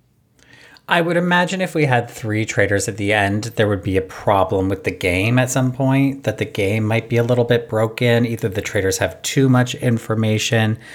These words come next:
or, I, like, I don't even know how it becomes three traitors at the end. I'm not saying it can't happen in this season,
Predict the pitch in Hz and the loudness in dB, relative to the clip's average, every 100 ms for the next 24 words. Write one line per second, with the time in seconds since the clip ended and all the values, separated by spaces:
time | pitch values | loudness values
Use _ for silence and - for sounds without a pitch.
0 | - - - 143 110 101 - 117 113 139 | -20 -20 -4 4 6 4 4 2 2 2
1 | 127 135 123 120 104 - 107 107 107 107 | 4 4 4 2 0 -2 0 2 2 0
2 | - 107 - 110 120 127 - - 127 123 | -6 -8 -4 0 0 -2 -4 -4 -4 0
3 | 127 120 120 123 117 117 117 123 123 117 | 0 2 2 -2 -4 -6 0 2 2 0
4 | 113 123 - 135 131 - 135 127 - 135 | -4 -2 0 0 0 -2 -2 0 0 0
5 | 131 135 131 131 127 - 123 120 120 - | 2 2 2 0 -4 -2 0 0 -2 -4
6 | 123 117 123 123 | -4 0 0 -2